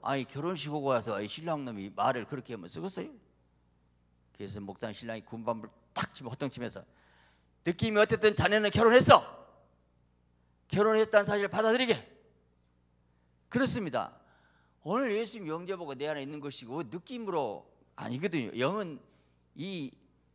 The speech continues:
감동은 오지만 또 느낌이 육신의 느낌이 아니에요. 그 진리를 따라가는 거예요. 여러분, 진리 말씀 그대로 믿으시기 바랍니다.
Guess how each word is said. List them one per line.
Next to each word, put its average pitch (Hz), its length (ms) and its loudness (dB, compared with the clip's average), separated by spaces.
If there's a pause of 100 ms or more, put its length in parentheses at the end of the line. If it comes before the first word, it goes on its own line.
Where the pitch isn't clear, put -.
(240)
감동은 180 460 -4
오지만 131 400 -2
또 170 100 -6
느낌이 147 540 -6
육신의 151 380 -8
느낌이 147 280 -2
아니에요. 131 500 0 (140)
그 226 140 -8
진리를 180 280 -10
따라가는 214 460 2
거예요. 98 180 -8 (840)
여러분, 135 220 -4
진리 139 200 -4
말씀 131 320 0
그대로 120 200 4
믿으시기 127 420 6
바랍니다. - 840 2